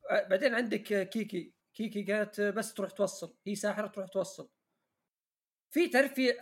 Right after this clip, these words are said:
حبة القصة اللي في، في شيء بتتعلمه كيكي في رحلتها هذه. بس، آه، كيكي، يعني، كان موضوعها بس توصيل. وهي توها صغيرة وساحرة.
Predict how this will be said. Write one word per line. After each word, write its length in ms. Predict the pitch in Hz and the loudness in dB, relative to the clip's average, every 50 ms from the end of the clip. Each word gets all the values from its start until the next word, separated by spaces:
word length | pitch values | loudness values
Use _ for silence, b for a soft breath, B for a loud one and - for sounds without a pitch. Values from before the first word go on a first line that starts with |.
| - - | -8 -16
حبة 400 | - - - 254 254 208 226 202 208 | -6 2 4 4 4 6 4 2 4
القصة 880 | 196 196 190 180 175 165 165 - 220 208 - - - 220 220 214 226 - | 2 0 0 -2 -4 -4 -2 -2 -2 -2 -4 -4 -2 -2 -2 -2 -6 -8
اللي 460 | 190 - 147 156 156 156 151 - _ _ - - _ _ _ _ | -8 -6 -4 -4 -4 -4 -6 -10 _ _ -20 -20 _ _ _ _
في، 300 | - 220 214 208 196 202 - - - - - - _ _ _ | -6 -2 0 2 0 0 -2 -6 -12 -20 -20 -20 _ _ _
في 180 | - - 196 175 | -10 -8 -8 -4
شيء 240 | - 202 196 190 196 | 0 0 0 0 0
بتتعلمه 560 | - - - - 196 185 180 175 170 170 165 | -4 -8 -4 -2 0 0 2 0 0 -2 -4
كيكي 320 | - - 185 180 - 156 | -6 -6 -8 -8 -10 -12
في 420 | - - - _ - 165 160 156 - | -16 -18 -20 _ -16 -12 -10 -8 -6
رحلتها 640 | 143 - 156 175 185 180 - 170 160 165 170 170 | -6 -4 -2 -2 -2 -2 -4 -6 -6 -4 -4 -4
هذه. 220 | 170 190 208 208 - _ _ _ _ _ _ _ _ _ _ _ _ _ _ | -4 -6 -8 -10 -14 _ _ _ _ _ _ _ _ _ _ _ _ _ _
بس، 400 | - 196 - - - - - _ _ _ _ _ _ _ _ 294 233 | -4 -4 -4 -6 -8 -14 -18 _ _ _ _ _ _ _ _ -10 -8
آه، 160 | 202 196 196 | -6 -6 -8
كيكي، 360 | 185 - 220 226 208 226 220 | -6 -6 -6 -4 -4 -2 0
يعني، 200 | 196 196 196 202 | 0 0 0 -2
كان 360 | 196 196 202 202 202 208 202 196 | -2 -2 -2 -4 -4 -6 -8 -6
موضوعها 360 | 196 202 208 202 208 190 202 | -4 -2 -2 0 -2 -2 -2
بس 280 | 202 214 202 - - _ _ _ | -2 -4 -4 -8 -12 _ _ _
توصيل. 440 | - 208 202 202 208 170 156 - _ _ _ _ _ _ _ _ _ _ _ _ _ _ _ _ _ _ _ _ _ _ - | -6 -4 -4 -2 -4 -4 -4 -6 _ _ _ _ _ _ _ _ _ _ _ _ _ _ _ _ _ _ _ _ _ _ -10
وهي 220 | 175 160 190 190 | -6 -6 -4 -2
توها 460 | 180 196 196 185 170 170 185 185 175 | 0 2 4 4 4 4 4 2 0
صغيرة 420 | 165 - 170 170 185 190 190 202 190 | -2 -6 -4 -2 0 0 2 2 0
وساحرة. 1160 | 185 170 165 165 165 160 160 160 160 165 - - - - 185 165 165 - 185 190 180 - _ | 0 0 -4 -8 -10 -10 -12 -14 -14 -16 -16 -10 -6 -4 -2 -2 -4 -4 -6 -10 -10 -12 _